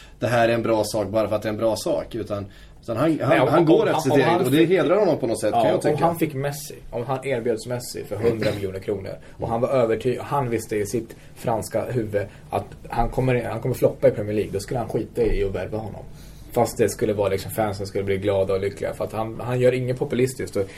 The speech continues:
Speaker 2: och vad fan, man säger att man snackar åtta år utan värvningar, men kolla på deras ekonomiska situation. De har gått liksom fyrtio miljoner pund, fyrahundra miljoner kronor plus.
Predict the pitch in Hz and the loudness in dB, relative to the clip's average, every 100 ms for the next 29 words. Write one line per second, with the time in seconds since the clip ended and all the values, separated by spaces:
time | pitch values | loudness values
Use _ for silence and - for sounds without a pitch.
0 | - - - 131 113 101 - 104 90 92 | -18 -20 -6 0 2 0 0 -6 -6 -8
1 | - 123 127 139 139 127 123 117 110 127 | -12 -2 0 4 4 4 0 -4 -2 -2
2 | - 117 107 104 107 104 104 95 107 117 | 0 0 0 -2 -2 -2 -2 -4 -4 0
3 | 127 117 127 120 127 117 - 113 104 - | 0 2 0 0 0 -2 -2 -2 -2 -6
4 | - 90 - 104 104 110 110 110 107 98 | -8 -10 -8 -8 -6 -4 -4 -4 -6 -2
5 | 135 117 113 107 104 113 110 104 101 110 | -2 0 -2 -2 -2 -2 -2 -2 -2 -4
6 | 104 107 147 117 113 113 104 107 101 95 | -4 -4 0 2 2 0 -2 -2 -2 0
7 | 123 - - | 0 0 -8